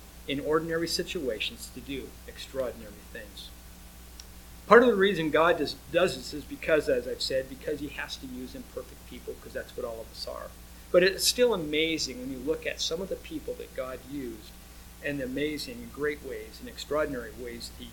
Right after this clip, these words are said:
used them. Another part of the reason is that God wants to show everyone that what, what matters is not the person, but the God who is behind that,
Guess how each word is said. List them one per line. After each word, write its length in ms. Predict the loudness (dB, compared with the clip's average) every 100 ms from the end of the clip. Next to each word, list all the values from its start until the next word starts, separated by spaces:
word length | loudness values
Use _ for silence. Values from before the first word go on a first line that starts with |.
| -12
used 180 | -12
them. 80 | -12 -14 -14 -16 -16 -16 -16 -16 -16 -16 -16 -16 -10 6
Another 240 | 12 12
part 240 | 12 12
of 60 | 12
the 60 | 10
reason 360 | 10 8 8
is 140 | 4 4
that 140 | 6
God 280 | 8 8 8
wants 220 | 2 0
to 100 | 0
show 300 | 2 4 4
everyone 580 | 6 4 4 0 0 -2 -8 -14 -16 -16 -6
that 220 | 4 4 6
what, 240 | 2 2 -6 -16 -4
what 240 | 2 2 2
matters 420 | 4 10 10 8
is 140 | 2
not 280 | 2 2 4
the 60 | 2
person, 480 | 6 6 6 2 -2
but 160 | -4 -4
the 60 |
God 420 | -6 -4 -2 -2 -4
who 100 | -4
is 80 | -6
behind 520 | -6 -10 -6 -2 -2
that, 100 | -4